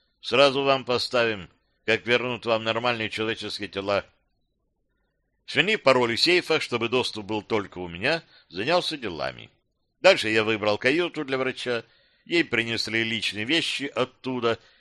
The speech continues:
где та раньше жила, а также двухместное жилище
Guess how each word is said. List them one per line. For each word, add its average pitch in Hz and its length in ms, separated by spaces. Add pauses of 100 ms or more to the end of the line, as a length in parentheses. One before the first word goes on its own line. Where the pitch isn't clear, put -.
где 107 280
та 113 320
раньше 107 560
жила, 101 400 (480)
а 110 140
также 170 320
двухместное 143 600
жилище 123 720